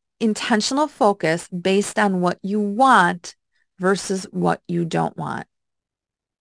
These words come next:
This is challenging work. This is work, though,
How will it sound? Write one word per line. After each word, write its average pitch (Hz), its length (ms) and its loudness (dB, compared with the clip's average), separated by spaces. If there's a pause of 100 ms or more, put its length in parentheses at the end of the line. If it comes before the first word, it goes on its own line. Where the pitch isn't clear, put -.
(380)
This 262 320 2
is - 160 -8
challenging 381 640 2
work. 277 420 -2 (1080)
This 247 320 0
is 427 200 2
work, 302 420 0
though, 208 360 2